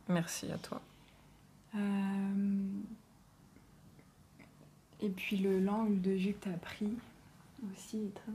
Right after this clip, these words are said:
Speaker 2: intéressant. Euh, notamment avec, euh, justement, euh, ce parallèle de ta, de ta fonction professionnelle actuelle,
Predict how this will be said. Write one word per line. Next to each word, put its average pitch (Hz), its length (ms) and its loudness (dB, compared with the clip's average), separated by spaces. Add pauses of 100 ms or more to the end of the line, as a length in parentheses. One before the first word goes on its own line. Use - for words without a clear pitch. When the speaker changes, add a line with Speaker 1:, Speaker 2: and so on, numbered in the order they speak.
Speaker 2:
intéressant. 202 560 -6 (760)
Euh, 202 380 0
notamment 208 580 4
avec, 190 420 4
euh, 190 140 4
justement, 196 520 0 (120)
euh, 180 320 0
ce 185 160 0
parallèle 190 580 2
de 185 100 4
ta, 165 500 -2
de 180 100 0
ta 185 160 0
fonction 190 420 0
professionnelle 190 600 0
actuelle, 196 520 2